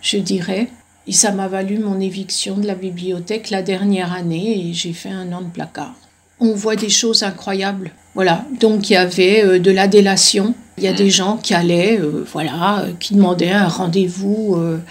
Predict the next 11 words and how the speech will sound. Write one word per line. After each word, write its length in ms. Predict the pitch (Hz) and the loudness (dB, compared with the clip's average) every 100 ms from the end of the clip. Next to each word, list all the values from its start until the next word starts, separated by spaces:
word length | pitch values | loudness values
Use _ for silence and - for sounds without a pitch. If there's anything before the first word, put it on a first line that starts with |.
| - | -6
au 140 | - 208 | 0 2
directeur 480 | 202 196 185 208 185 | 2 0 -2 -4 -2
général 460 | 196 175 175 175 | -2 -2 -2 -2
des 100 | 180 | -2
services 800 | 175 - 160 - 170 208 202 - | 0 -2 -4 -4 -4 -2 -2 -2
ou 400 | 226 202 185 180 | -2 0 2 2
au 40 | 180 | 2
maire 440 | 175 170 214 - | 2 2 0 0
carrément, 880 | 185 160 196 180 170 190 208 202 208 | -2 0 -2 -2 -2 -2 0 0 -2
ou 220 | 202 190 | -4 -6
voilà, 560 | 175 185 170 175 220 214 | -4 -4 0 2 0 -2